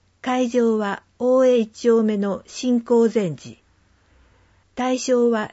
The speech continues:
小学二年生から中学二年生までです。お問い合わせ先は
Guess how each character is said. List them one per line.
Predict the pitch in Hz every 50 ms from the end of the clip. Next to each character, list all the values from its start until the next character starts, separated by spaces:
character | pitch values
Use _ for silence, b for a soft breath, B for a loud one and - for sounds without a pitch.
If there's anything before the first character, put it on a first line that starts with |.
| - _
小 | - - - - 262 262 269 262
学 | 262 262 254 - 262
二 | 247 247 247
年 | 247 262 254 240 233
生 | 233 - 170 156 156
か | - 147 139
ら | 147 143 151 - _ _ _ _ _ _
中 | - - - 294 294 285
学 | 269 220 190 - 165
二 | 160 165 175
年 | 190 214 233 226 202
生 | - - 165 156 156
ま | 156 139 131
で | 143 139 135
で | - 131 131
す。 | - _ _ _ _ _ _ _ _ _ _ _ _ _ _ _ _ _ _ _ _ _ _ _ _ _ _ _ _ _ _ _ _ _
お | - 208
問 | 208 - 269 277 277
い | 277 277
合 | 269
わ | 262 247
せ | - 262 233
先 | 233 240 233 233 220 220
は | 214 208 190 190